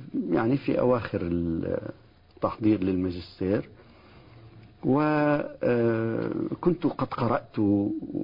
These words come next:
بعمق النظرية الحديثة في اكتساب اللغات.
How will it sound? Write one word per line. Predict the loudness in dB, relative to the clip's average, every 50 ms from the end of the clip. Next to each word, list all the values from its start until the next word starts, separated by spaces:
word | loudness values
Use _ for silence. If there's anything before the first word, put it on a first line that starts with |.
| -6 -8 -10 -10 -10 -8 -4
بعمق | 0 0 2 2 2 2 2 0 -2 -4 -6 -4 -4 -4 -4 -4 -8 -12 -16 -20 -20 -20 -20 -20 -20 -20 -20 -14 -6 -2
النظرية | 2 4 6 6 6 6 6 6 4 4 2 0 0 -2 -2 -2 0 2 2 2 2 2 4 4 6 4 4
الحديثة | 2 -2 -6 -4 -2 0 0 0 -2 -8
في | -8 -8
اكتساب | -12 -10 -10 -10 -6 -4 -4 -4 -4
اللغات. | -4 -6 -8 -10 -10 -10 -12 -12